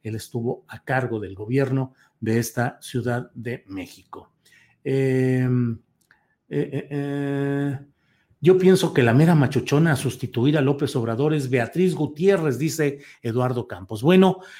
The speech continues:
eh, Andrés, en cuanto me digas que estemos en con-, ¿ya está lista?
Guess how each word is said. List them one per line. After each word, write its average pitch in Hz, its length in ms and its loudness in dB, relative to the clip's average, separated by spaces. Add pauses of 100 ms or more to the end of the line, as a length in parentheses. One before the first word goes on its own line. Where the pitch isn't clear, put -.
(160)
eh, 151 600 2
Andrés, 160 400 2
en 156 100 0
cuanto 139 300 -4
me 143 80 0
digas 196 320 -2
que - 80 -10
estemos 165 340 -4
en 139 100 -4
con-, 131 200 -10 (680)
¿ya 143 120 0
está 170 160 -2
lista? 202 480 -2